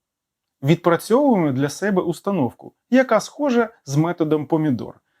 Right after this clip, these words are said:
Двадцять-двадцять п'ять хвилин працюємо, а потім п'ять-десять хвилин займаємося тим, чим бажаємо. Після трьох-чотирьох циклів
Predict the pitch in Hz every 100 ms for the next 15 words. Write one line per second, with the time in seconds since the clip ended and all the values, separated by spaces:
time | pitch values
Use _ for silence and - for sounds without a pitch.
0 | - 175 247 320 - 143 139 143 151 -
1 | 131 - 143 139 123 - 170 185 320 320
2 | 277 254 - - - 151 185 175 156 127
3 | 143 185 277 208 180 196 180 - 170 190
4 | 180 _ _ 170 233 202 143 127 127 127
5 | 190 330 339 311 - - 302 220 170 135
6 | 120 110 104 _ _ _ _ 214 196 196
7 | 180 - 175 247 254 170 156 160 151 -
8 | 285 302 285